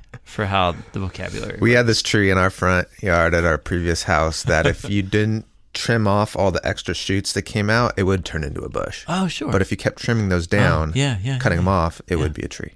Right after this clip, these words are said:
Speaker 2: Yeah. And it makes sense. If actually, if just, just normal observation, you look at a bush, you look at a tree, and even though they have
Speaker 1: The
Speaker 2: different shape of leaves and height, you look at them and go, "Oh, that's the same category of thing."
Speaker 1: Right.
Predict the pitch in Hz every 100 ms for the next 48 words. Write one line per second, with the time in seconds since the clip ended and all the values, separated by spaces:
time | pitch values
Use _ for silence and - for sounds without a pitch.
0 | - 214 196 - - - - 339 320 311
1 | - 269 - - 135 - - 180 - 147
2 | 135 160 147 - - - _ _ - 107
3 | 131 139 131 120 98 101 107 82 82 87
4 | 101 - - 110 117 120 131 95 95 113
5 | - - - - 101 110 101 - 101 90
6 | 107 123 - - _ - 147 143 143 175
7 | 214 151 139 127 107 113 110 113 - -
8 | 131 127 110 95 113 104 104 95 95 92
9 | 120 90 - - _ 127 135 147 120 120
10 | 123 - 214 185 160 175 135 - - 120
11 | 117 104 90 85 - - - 98 76